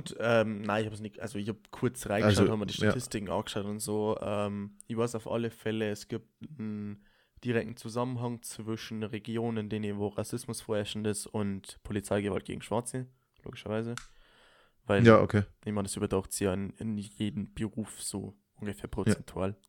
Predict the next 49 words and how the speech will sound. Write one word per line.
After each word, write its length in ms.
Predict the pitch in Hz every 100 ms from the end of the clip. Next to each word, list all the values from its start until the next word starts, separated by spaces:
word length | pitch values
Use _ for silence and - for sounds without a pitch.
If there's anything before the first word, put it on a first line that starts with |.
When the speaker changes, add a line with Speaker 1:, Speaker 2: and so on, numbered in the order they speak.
| -
Speaker 1:
Klar 200 | - 98
gibt's 180 | 98 -
ein 60 | 113
bisschen 180 | 101
was, 160 | 95 95
was 140 | 104
Weiße 240 | - 107 -
mehr 120 | 98
machen, 200 | 101 101
ein 20 |
bisschen 220 | - -
was, 120 | 208 -
was 60 |
Schwarze 300 | - 95 -
mehr 100 | 95
machen. 160 | 147 110 -
Speaker 2:
Ja. 80 | - 104 - - - _ -
Speaker 1:
Und 80 |
dann 100 | 110
hast 120 | 107 107
Speaker 2:
Also 100 | 101
Speaker 1:
du 20 |
Speaker 2:
wie 40 |
Speaker 1:
eben 60 | 104
Speaker 2:
bei, 60 | 104
Speaker 1:
das 80 | -
Speaker 2:
bei 60 |
Speaker 1:
Problem, 220 | 110 104 107
Speaker 2:
Frauen 220 | 104 92
machen. 200 | 85 90 - - _ -
Speaker 1:
genau, 220 | 104 101
dann 120 | 95
hast 140 | 104 -
du 40 |
eben 60 | 98
das 160 | 98
Problem, 340 | - 101 101 98
dass 220 | 92 -
auch 280 | - - - - -
generell 400 | 113 110 101 101
mehr 360 | 101 104 104
weiße 300 | 98 101 - -
Polizisten 500 | - 107 - - 101
werden 120 | 98
als 80 | 101
schwarze. 480 | - 120 - 131 127 _ _ _ _ _ _ _ _ _ _ _ _ -
Speaker 2:
Mhm. 260 | 107 123 117 - - - _ _ _ -
Speaker 1:
Ähm, 500 | 101 98 95 95 92 - _ _ _ _ -
und, 360 | - 202 202 -